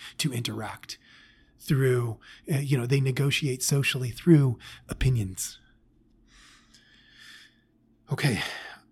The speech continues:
they also are saying, uh, that I need to learn to love myself. That is very, very common for me to hear. Uh, it, and it's,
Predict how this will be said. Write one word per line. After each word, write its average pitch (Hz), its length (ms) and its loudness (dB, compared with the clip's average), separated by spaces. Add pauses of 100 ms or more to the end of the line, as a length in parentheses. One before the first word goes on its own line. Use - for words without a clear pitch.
(180)
they 135 200 -2
also 135 540 0 (160)
are 139 100 0
saying, 127 540 -4 (560)
uh, 117 280 -8
that 131 140 2
I 131 120 2
need 135 140 2
to 120 100 -2
learn 151 480 2
to 175 140 0
love 135 360 -2
myself. 117 840 -4 (680)
That 139 160 0
is 120 140 -2
very, 120 680 2
very 104 220 -2
common 101 340 -6
for 110 140 -10
me 107 140 -10
to - 100 -14
hear. - 320 -20 (800)
Uh, 110 260 -4
it, 131 300 -2
and 135 160 0
it's, - 260 -6